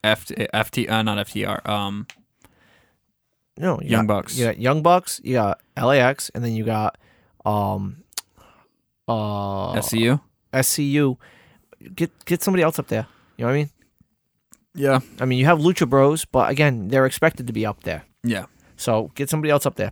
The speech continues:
Speaker 2: Put Jurassic Express at the top. Let
Speaker 1: Yeah.
Speaker 2: them get a big win, and by the big win, that automatically puts them and stakes their claim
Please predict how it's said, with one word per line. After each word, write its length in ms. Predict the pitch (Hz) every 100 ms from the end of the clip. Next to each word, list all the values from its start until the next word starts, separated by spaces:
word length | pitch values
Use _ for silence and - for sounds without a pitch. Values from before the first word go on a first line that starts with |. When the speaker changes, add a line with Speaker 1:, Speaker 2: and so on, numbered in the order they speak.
| -
Speaker 2:
Put 120 | -
Jurassic 320 | - 139 - 139
Express 320 | - 139 -
at 60 |
the 80 | -
top. 260 | 135 - -
Let 120 | - 120
Speaker 1:
Yeah. 60 |
Speaker 2:
them 80 | 131
get 100 | 131
a 60 | 120
big 180 | 127
win, 320 | 139 127 127 156 _ - -
and 100 | 120
by 120 | 120
the 80 | 110
big 240 | 120 139
win, 360 | 131 120 135 139 _
that 140 | 123 113
automatically 460 | 131 127 127 127
puts 280 | 120 135 -
them 200 | 139 123
and 100 | 113
stakes 280 | - 117 113
their 100 | 135
claim 400 | 131 127 117 127